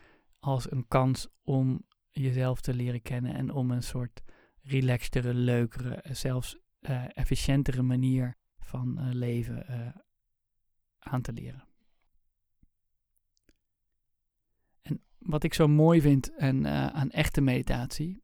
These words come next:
is dat je kan ervaren hoe ruim de ervaring van dit moment eigenlijk is.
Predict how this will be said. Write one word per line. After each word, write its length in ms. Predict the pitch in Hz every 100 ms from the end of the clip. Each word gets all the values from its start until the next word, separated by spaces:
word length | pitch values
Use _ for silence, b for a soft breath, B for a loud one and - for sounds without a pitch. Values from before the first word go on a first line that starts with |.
| _
is 160 | 135
dat 200 | - 139
je 160 | - 139 b b b b b b _ _
kan 180 | - 139
ervaren 460 | 131 127 147 151 143
hoe 260 | 151 156
ruim 400 | 135 139 151 156
de 80 | 143
ervaring 480 | 135 131 139 139 131
van 120 | 131
dit 120 | 131
moment 340 | 127 127 123 -
eigenlijk 360 | 127 139 131
is. 260 | 131 -